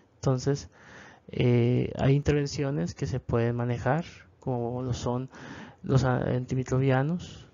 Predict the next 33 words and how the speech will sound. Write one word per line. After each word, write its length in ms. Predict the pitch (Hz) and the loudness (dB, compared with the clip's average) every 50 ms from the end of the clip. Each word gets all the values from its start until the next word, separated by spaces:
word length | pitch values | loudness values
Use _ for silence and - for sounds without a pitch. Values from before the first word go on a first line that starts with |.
| _ _ _ - _ _ _ - - _ _ _ - | _ _ _ -20 _ _ _ -20 -20 _ _ _ -8
eh, 400 | - 117 113 110 104 98 - - | -4 -4 -2 -2 -2 -4 -4 -4
que 100 | - 117 | -6 -6
se 160 | - - 131 | -4 -4 -6
muestran 320 | 123 117 110 - 123 120 117 | -6 -6 -4 -4 -2 0 0
en 100 | 113 117 | 2 2
verde, 320 | 117 117 113 117 127 139 | 2 2 2 2 0 0
por 140 | - - - | -2 -2 -2
ejemplo, 340 | 120 120 117 123 127 123 120 | -2 -2 -4 -4 -4 -4 -6
aquí, 320 | 120 - 139 151 170 175 - _ - - - - - - - - - - - _ | -2 0 0 0 0 -2 -6 _ -20 -20 -20 -20 -20 -20 -20 -20 -20 -20 -10 _
otro 300 | - - 127 120 - 127 | 2 4 4 4 4 2
tipo 240 | - 131 123 - 131 131 | 2 0 4 8 8 8
de 80 | 127 | 8
agentes 340 | 120 131 127 127 127 135 - | 6 2 0 -2 -2 -6 -2
terapéuticos 640 | - 143 143 - 143 139 135 - 151 - - 139 - | 0 0 2 4 2 2 2 2 0 -2 -2 -2 0
que 60 | 127 | 0
vamos 160 | 120 117 117 | 0 0 2
a 40 | 120 | 0
ver 80 | 113 117 | 0 0
más 160 | 120 117 - | 0 -2 -2
adelante. 440 | 123 123 123 120 127 - - 165 - - - - - - - _ _ _ _ _ _ _ _ - - _ _ _ _ | 0 0 0 0 0 -2 -4 -4 -6 -8 -16 -20 -20 -20 -20 _ _ _ _ _ _ _ _ -20 -20 _ _ _ _
Pero, 400 | - 156 156 156 156 156 160 - - - | 4 4 6 6 6 4 0 0 -4 -4
eh, 640 | - 139 139 131 131 127 127 127 135 135 - - - _ _ _ _ _ _ _ - - - | -2 0 2 2 2 2 2 0 0 -2 -4 -8 -14 _ _ _ _ _ _ _ -20 -14 -6
aquí, 520 | - 143 143 - - 147 143 147 151 - - | -6 -6 -6 -2 -2 0 0 2 0 -2 -4
eh, 320 | - - - 143 135 131 | -8 -6 -4 -2 0 0
estamos 400 | 131 - - 131 127 135 139 139 | -2 0 0 0 2 2 0 2
viendo 560 | 156 147 143 139 135 135 135 143 156 160 151 - _ _ _ _ _ - | 2 2 2 2 2 0 -2 -2 -2 -4 -6 -10 _ _ _ _ _ -10
lo 220 | - 127 123 127 | -6 -4 -4 -4
que 360 | - 127 123 120 120 117 117 | -2 -2 0 0 0 0 0
es, 280 | 120 120 - - - - - - - - - - - _ _ _ | -2 -4 -8 -14 -20 -20 -20 -20 -20 -20 -20 -20 -20 _ _ _
eh, 240 | - 139 131 127 120 | -6 -2 -2 0 0
la 100 | 123 123 | 0 -2
lesión 420 | 127 113 - - 123 120 123 127 | -4 -4 0 2 2 2 4 2
recurrente 840 | 131 127 - - 143 151 151 147 143 143 139 - 156 156 160 160 | 0 0 0 2 2 4 6 4 4 2 0 -2 -2 -2 -2 -4